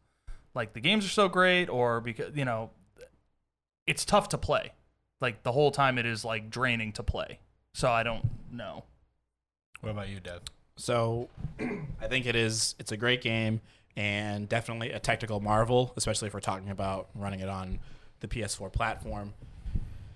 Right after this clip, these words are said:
Speaker 3: When I think about my time with it, I blazed through it just like Big Nick. Uh, I think I beat it in about,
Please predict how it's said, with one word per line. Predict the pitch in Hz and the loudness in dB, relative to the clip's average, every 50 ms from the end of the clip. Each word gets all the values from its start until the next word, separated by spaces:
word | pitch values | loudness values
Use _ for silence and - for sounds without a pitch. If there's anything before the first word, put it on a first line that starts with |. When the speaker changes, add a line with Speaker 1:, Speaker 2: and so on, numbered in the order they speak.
| - - - _ _ _ _ _ _ _ - - - | -20 -20 -20 _ _ _ _ _ _ _ -20 -20 -12
Speaker 3:
When | 131 123 117 113 113 110 113 110 107 107 110 | -6 -2 0 0 2 0 0 -2 -2 -4 -6
I | 104 104 | -6 -4
think | - 147 135 131 | -2 -2 0 2
about | 127 117 110 | 2 0 0
my | 104 110 110 | 0 -4 -4
time | - - 147 160 175 170 160 143 | 0 2 2 4 4 4 2 2
with | 120 107 110 | 0 -2 -2
it, | 107 107 110 117 - - - | 2 4 4 4 4 0 0
I | - 110 110 110 110 113 107 104 - - _ - - _ - - - | 2 4 4 6 6 4 2 0 -6 -14 _ -20 -20 _ -8 -2 2
blazed | 127 120 123 123 - - | 4 4 4 4 2 2
through | 120 117 113 | 2 2 2
it | 110 | 2
just | - 117 - | 0 0 2
like | 113 107 104 - | 2 0 0 -2
Big | 110 104 101 | -4 -2 -2
Nick. | 107 104 107 104 - | -2 -2 -2 -2 -2
Uh, | 110 | -2
I | 104 101 101 101 | 0 0 0 0
think | - 113 110 | -2 -2 -4
I | 104 | -2
beat | 104 107 104 | -2 -4 -4
it | 101 | -4
in | 101 | -4
about, | 101 95 98 98 98 98 98 95 98 - | -4 -4 -2 -2 -2 -2 -2 -4 -4 -6